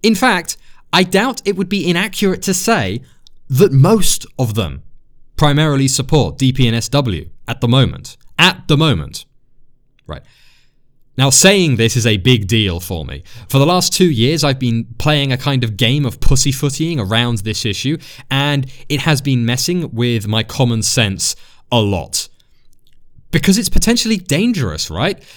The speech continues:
Uh, it's a legal grey area, and no one wants to become a test case. However, last year,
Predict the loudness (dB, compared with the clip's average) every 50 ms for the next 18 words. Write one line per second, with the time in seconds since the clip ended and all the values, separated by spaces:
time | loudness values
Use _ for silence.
0 | -18 -8 -4 -4 -4 0 2 2 2 2 2 2 2 2 2 2 2 0 0 0
1 | 0 -2 0 0 0 2 2 2 2 0 0 -2 -2 -2 -2 -2 -2 -2 -4 -4
2 | -2 -2 0 0 0 2 0 0 0 0 -2 -2 -2 -2 -4 -4 -6 -8 -8 -6
3 | -6 -6 -6 -6 -6 -6 -6 -6 -6 -8 -8 -6 -4 -4 -2 -2 -4 -4 -6 -8
4 | -8 -10 _ _ _ _ -20 _ _ _ _ -20 -20 -20 -14 -6 0 2 2 2
5 | 2 2 0 -2 -4 -8 -10 -14 _ _ -20 -20 -20 -16 -10 -6 -4 -2 -2 -2
6 | -2 -2 -4 -4 -6 -6 -6 -8 -8 -10